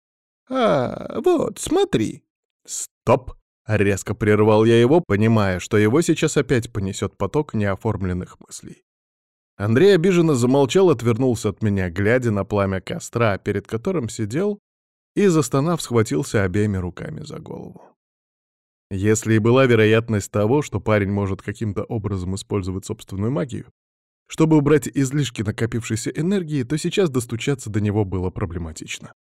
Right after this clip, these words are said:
Это как наркоман, который находится в своих мыслях за пределами реальности. Я лихорадочно соображал, чем можно было помочь, но в голову ничего не приходило.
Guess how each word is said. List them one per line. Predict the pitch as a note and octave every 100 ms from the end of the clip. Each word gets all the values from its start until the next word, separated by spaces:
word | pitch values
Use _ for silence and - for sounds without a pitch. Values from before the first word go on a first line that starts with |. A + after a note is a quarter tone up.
| _ _ _ -
Это | A2+ A2
как | F2+ - -
наркоман, | F#2+ - F#2+ G#2 G2 E2+ _ _ _ _
который | - G#2+ A2
находится | F#2 F#2+ A#2 G2 -
в | -
своих | G#2+ A2+ -
мыслях | G#2+ C3+ - C3+
за | G#2+ G#2+ -
пределами | B2 A2 G#2+ G2+ F#2+
реальности. | F#2+ F#2+ - - - - - _ _ _ _ _ _ _ -
Я | G2 C3+ D#3+
лихорадочно | A2+ C3 D3+ C#3+ D#3+ E3 E3 D3+ - C#3
соображал, | C#3 C3 C#3 C#3+ C#3+ B2 D#3 D#3
чем | - C#3+ D3+
можно | C3+ B2+ A2+
было | G#2+ C#3 B2+
помочь, | A2+ G#2+ D3+ C3+ - _ _ _ _ _
но | G#2+ C3+ F3+
в | B2+ G#2
голову | G#2 D#3+ G3 F#3+ F3 E3+
ничего | B2+ A2+ C#3 - - A2 F#2 A2+ A#2+
не | G#2
приходило. | G2 G2+ F#2 - F2+ A#2 - - -